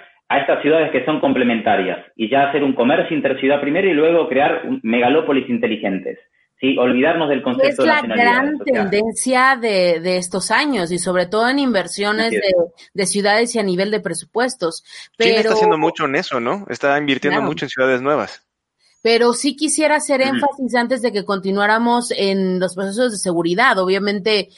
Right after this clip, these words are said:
Speaker 2: eh, pues, en todo esto que tiene que ver con el transhumanismo y sobre todo, pues, el confiar data de salud, incluso en nuestros
Speaker 1: Mm.
Speaker 2: dispositivos, en,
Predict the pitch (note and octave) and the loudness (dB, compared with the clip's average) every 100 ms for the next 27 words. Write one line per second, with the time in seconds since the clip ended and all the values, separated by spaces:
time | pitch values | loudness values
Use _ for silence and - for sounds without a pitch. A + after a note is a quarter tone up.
0 | - - F3+ F3 E3+ E3+ E3 D#3+ - - | -20 -4 0 2 4 4 2 0 -4 -20
1 | _ - G#3 G3+ F3+ F#3+ F#3+ F#3+ A#3 A#3 | _ -4 -2 0 0 2 0 0 2 2
2 | A#3 A3 - A#3 A3+ G#3+ F#3+ G3 G#3+ G#3+ | 2 0 0 2 4 2 0 -2 -2 -2
3 | G#3 G3+ G3 G3+ G#3+ G3+ F#3+ F3 F3 E3+ | 0 0 0 0 -2 0 0 0 -2 -4
4 | F3 F3+ G3 A#3 A3 F#3 F#3 E3+ F#3+ G3+ | -2 -2 0 0 0 -2 -2 -2 0 -2
5 | G3+ F#3+ F#3 E3+ F3+ F3 A3+ A3+ A3 G#3 | 0 -2 -4 -4 -4 -4 0 0 2 2
6 | A#3 A#3 G3 - - - G3 G3 F#3+ F3+ | 2 2 2 0 -8 -18 -4 -2 0 0
7 | E3+ F#3 B3+ B3 - E3+ E3+ F#3+ A3+ A3+ | 2 2 2 0 -2 -4 -2 -2 -2 -2
8 | F#3 C#3 F3 - F3 F3+ G#3 B3+ G#3+ G3+ | -2 -2 -4 -6 -4 -2 0 2 4 2
9 | F#3+ - G3 F#3 F3+ | 2 0 0 0 -2